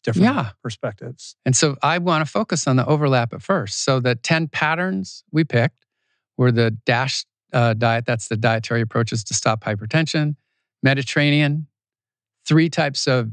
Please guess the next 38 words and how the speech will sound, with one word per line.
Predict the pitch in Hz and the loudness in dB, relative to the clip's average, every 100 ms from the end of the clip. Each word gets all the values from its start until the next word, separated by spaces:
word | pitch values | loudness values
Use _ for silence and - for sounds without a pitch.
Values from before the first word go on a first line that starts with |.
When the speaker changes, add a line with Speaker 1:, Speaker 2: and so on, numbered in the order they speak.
| - | -2
Speaker 2:
of | 123 | 0
vegetarians. | 123 113 113 135 135 123 - | 2 0 -2 0 2 0 -2
We | |
had | 107 107 | -4 -2
pesca, | 117 110 - 113 107 - _ _ _ - | -4 -4 0 0 0 -8 _ _ _ 0
we | |
had | 113 110 | 0 2
the | 98 | 0
ovo-lacto | 117 113 113 110 104 107 | 0 2 2 0 -2 -4
vegetarian, | 110 107 - 113 110 | -2 -4 -2 0 2
we | 104 | 0
had | 98 | 0
vegan, | 127 131 127 120 117 _ _ _ | 2 4 2 0 -6 _ _ _
sort | - 113 107 | -10 -2 -2
of | 107 - | -4 -8
a | - | -4
higher | 113 123 120 113 | -2 0 2 0
fat | - 120 127 | 0 -2 0
vegan. | 120 117 113 113 - _ _ - _ _ _ - | 0 0 0 0 -4 _ _ -20 _ _ _ 0
We | 135 | 2
also | 139 127 143 | 2 0 0
had | 131 117 110 107 - _ - | 2 2 0 -4 -14 _ 0
a | |
really | 117 127 120 | 2 4 2
low | 107 110 117 147 | 0 2 2 2
fat | 180 170 151 | 0 -2 -2
vegan | 180 180 180 | -2 2 2
diet. | 175 190 208 - - _ _ | 2 0 -2 -6 -20 _ _
We | 123 | 2
had | 113 110 | 4 2
a | |
low | 107 147 | 2 0
carb, | 156 127 123 120 127 _ - | 0 0 0 -2 -6 _ -2
a | |
low | 120 147 | 2 2
fat, | - 117 110 107 - _ | 0 0 0 -4 -10 _
a | - | -14
paleo, | - 135 127 110 107 107 | -2 0 2 2 2 -2